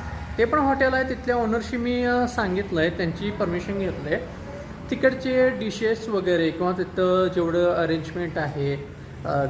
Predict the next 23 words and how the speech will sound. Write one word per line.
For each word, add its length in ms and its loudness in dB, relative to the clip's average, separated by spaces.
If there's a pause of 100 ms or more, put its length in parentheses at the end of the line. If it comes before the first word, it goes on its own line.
ग्राहक 360 0
वगैरे, 380 0
या 100 -2
सर्व 400 0 (100)
थोडंसं 260 0
फ्रीडम 320 2
मला 200 0
पण 140 0
मिळणार, 300 0
त्याच्यामुळे 420 -4
बऱ्यापैकी 440 -2
व्हिडिओ 220 0
तिथे 280 -6
पण 140 -2
मी 100 -4
करू 180 -2
शकतो 360 -4
आहे, 80 0 (600)
तशी 140 -4
त्यांची 400 -2
परवानगी 440 0
आहे 200 0
त्यामुळं. 380 -2